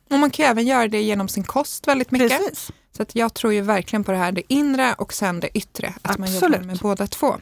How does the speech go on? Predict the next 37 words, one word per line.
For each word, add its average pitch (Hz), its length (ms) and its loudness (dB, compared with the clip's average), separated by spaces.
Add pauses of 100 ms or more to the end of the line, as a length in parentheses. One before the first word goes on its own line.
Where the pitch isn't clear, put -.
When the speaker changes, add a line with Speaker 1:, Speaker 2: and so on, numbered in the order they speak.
Speaker 2:
Mm. 262 160 6 (260)
Speaker 1:
Men 302 240 2 (120)
antioxidanter 349 840 -2
då, 180 120 2
det 214 200 0 (120)
de 339 260 2
gör, 233 380 2
det 220 280 0
är 190 60 2
att - 140 -8
de 185 180 0
hjälper 180 300 -2
till 170 280 -2
att 165 120 -8
skydda 202 360 0
mot 170 180 -4
fria 190 440 0
radikaler. 233 720 2 (460)
Och 233 100 -4
fria 302 400 2
radikaler 294 640 0
som - 160 -2
man 214 120 0
hör 214 300 0
lite 196 380 -2
här 233 360 0
och 202 80 0
var, 247 280 2
både 220 260 -2
på 202 120 -4
hudvård 220 640 0
och 220 100 2
i 208 60 0
media 214 520 0
och 202 80 0
sådär, 196 340 0 (300)
de 302 440 2